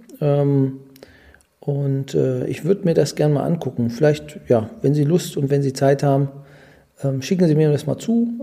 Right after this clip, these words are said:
Ähm, im Gegenta-, also im Gegensatz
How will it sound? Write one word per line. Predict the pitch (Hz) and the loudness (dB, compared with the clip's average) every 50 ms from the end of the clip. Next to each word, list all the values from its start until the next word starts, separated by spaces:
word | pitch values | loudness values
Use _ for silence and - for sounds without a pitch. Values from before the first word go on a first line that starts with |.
| - - | -6 -4
Ähm, | 156 156 156 151 151 151 147 143 143 - | -2 -2 0 0 0 0 0 0 0 0
im | 147 143 143 | 2 2 4
Gegenta-, | 139 151 165 165 156 151 165 175 180 175 - - 147 139 - - | 4 4 4 4 2 0 0 -4 -6 -8 -8 -6 -6 -6 -4 -2
also | 143 143 131 131 | 0 2 2 2
im | 131 131 | 2 4
Gegensatz | 131 143 147 143 135 143 143 143 - - - - - - | 4 6 6 6 6 4 4 2 -4 -10 -10 -12 -14 -16